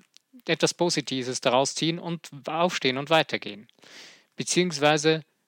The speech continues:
ähm, es kann so weit kommen, dass du scheiterst, aber gar nicht am Boden liegst.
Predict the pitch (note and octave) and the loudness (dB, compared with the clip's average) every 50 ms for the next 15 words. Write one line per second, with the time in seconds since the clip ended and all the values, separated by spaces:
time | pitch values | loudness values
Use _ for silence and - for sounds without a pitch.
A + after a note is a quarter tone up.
0 | _ _ _ _ _ _ _ - C#3 C#3 C#3+ C#3+ C#3+ C#3+ C#3+ C#3 C#3 C3 _ _ | _ _ _ _ _ _ _ 0 2 2 2 0 -2 -4 -6 -8 -10 -12 _ _
1 | _ _ _ _ _ _ _ _ _ _ _ _ _ _ _ _ _ _ - - | _ _ _ _ _ _ _ _ _ _ _ _ _ _ _ _ _ _ -20 -20
2 | _ _ _ _ _ _ _ _ _ _ _ _ _ _ _ _ _ _ _ _ | _ _ _ _ _ _ _ _ _ _ _ _ _ _ _ _ _ _ _ _
3 | - F3 D#3 - - E3+ F3 D#3 F3+ F3 F3 E3+ E3 - - D#3+ E3 E3 D#3+ D3+ | -6 -4 -2 0 0 0 0 2 2 4 4 4 4 4 2 2 2 2 0 -2
4 | - - C3+ A#2+ - - C3+ D#3 E3+ - E3+ - - D#3 C#3 C#3 - C#3+ C#3+ D3 | -2 -2 -2 -2 0 2 2 2 2 0 0 0 0 0 0 0 2 2 2 0
5 | C3+ - C#3 C3 B2+ C3+ C3 A#2 A2 G2+ - - - - - _ | -2 -4 -4 -4 -2 -2 -2 -2 -4 -6 -10 -12 -12 -14 -14 _